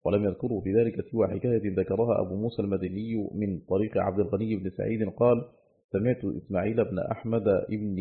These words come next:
إسماعيل المحاسب قال: أخبرني أبو بكر محمد بن عمر قال: كنت عند أبي بكر ابن مجاهد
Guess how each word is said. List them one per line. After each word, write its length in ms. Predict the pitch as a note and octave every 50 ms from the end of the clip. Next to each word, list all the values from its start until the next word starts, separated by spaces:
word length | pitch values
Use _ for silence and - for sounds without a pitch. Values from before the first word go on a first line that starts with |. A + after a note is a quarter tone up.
| E2 E2+ G2+
إسماعيل 400 | G2+ - G2 F#2 - A2 G#2+ A2+
المحاسب 720 | G#2+ F#2 F2+ F#2 F#2 A2 A2+ A#2 A2 G#2+ - B2 A#2 A2+ G#2+ - - - _
قال: 380 | - G#2+ G#2+ A2 B2 C3+ - -
أخبرني 520 | - - G#2 A2 A2+ A2 G2+ F#2+ F#2+ -
أبو 140 | G2 G2 F#2+
بكر 280 | F#2 A2+ - - F#2+ G#2 G2 F#2 F2 -
محمد 460 | F2+ G2 F#2 - A#2+ A#2+ A#2 G2 G2 G2
بن 220 | A2+ G#2 G2 F#2
عمر 260 | F#2+ G#2 A#2 B2 A#2+ A#2 - - - _ _ _ _ _ _ -
قال: 200 | A2 G2 G2 -
كنت 240 | - A#2 A2+ - -
عند 300 | F#2 G2 A2 A#2 G#2+ F#2+
أبي 300 | - - A2+ G2+ G#2 F#2
بكر 300 | F2+ A2+ A#2 A#2 - G#2 G2 F#2+ F#2 F2 E2 - _ _ -
ابن 520 | A2+ A2+ G2 G2+ G2 F#2+ F#2 F#2 F#2 F2 F2
مجاهد 580 | F#2 F#2 E2+ G#2+ A2+ A2+ A2+ A2 F#2+ F2 F2+